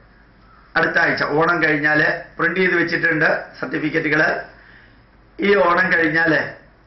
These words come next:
മുപ്പത്തെട്ട് പേർക്കും ആ courier-ില് സർട്ടിഫിക്കറ്റ്. അവരൊക്കെ ഇന്റർവ്യൂ നടത്തിയപ്പോ അവര് പറഞ്ഞത്,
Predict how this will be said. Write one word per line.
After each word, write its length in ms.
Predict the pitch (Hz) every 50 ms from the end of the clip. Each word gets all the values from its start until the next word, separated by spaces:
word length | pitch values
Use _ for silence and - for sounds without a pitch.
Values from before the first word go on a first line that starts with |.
| _ _ -
മുപ്പത്തെട്ട് 640 | 160 156 180 190 180 - 202 202 202 - - - 214
പേർക്കും 420 | 202 185 170 160 160 165 156 156
ആ 180 | 156 151 - -
courier-ില് 480 | 143 147 147 147 147 143 143 151 -
സർട്ടിഫിക്കറ്റ്. 600 | - 147 127 139 131 135 - - - - - - - - - - - - - - - - - - - -
അവരൊക്കെ 400 | 180 190 190 202 208 214 202 214
ഇന്റർവ്യൂ 440 | 214 208 190 185 190 196 196 202 202
നടത്തിയപ്പോ 380 | 202 190 185 190 190 190 196 190
അവര് 180 | 180 165 165
പറഞ്ഞത്, 560 | 170 175 170 156 165 165 156 151 - - -